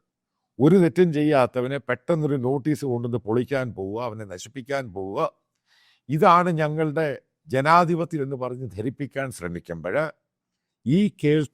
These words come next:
വീഡിയോ കേൾക്കുന്ന നിങ്ങൾക്കും നിങ്ങളും പ്രതികരിക്കണം. അത്ര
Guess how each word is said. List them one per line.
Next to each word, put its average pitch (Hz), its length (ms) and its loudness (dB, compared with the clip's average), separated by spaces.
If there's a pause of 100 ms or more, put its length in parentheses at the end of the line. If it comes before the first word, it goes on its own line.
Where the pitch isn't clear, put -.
വീഡിയോ 143 300 2 (100)
കേൾക്കുന്ന 135 380 -2 (140)
നിങ്ങൾക്കും 143 520 0 (200)
നിങ്ങളും 131 440 -2
പ്രതികരിക്കണം. 90 680 -6
അത്ര - 180 -6